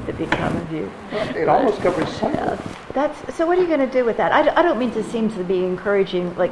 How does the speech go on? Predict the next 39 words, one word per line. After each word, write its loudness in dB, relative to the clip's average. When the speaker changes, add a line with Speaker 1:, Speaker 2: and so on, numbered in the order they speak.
Speaker 1:
publication 0
as -2
it 0
was, 2
as 2
if 0
it 0
were 0
some 0
humongous 0
goal, 6
because 2
that's 2
just 4
another 4
way 4
of 2
having 0
people -2
hear 2
your 0
poem, -2
but 0
it, -6
that's -12
so -2
wonderful. -4
I -4
mean, -2
the, 2
the 2
ones -2
we've -6
heard -4
tonight -2
should -4
definitely -4
go -2
somewhere. -6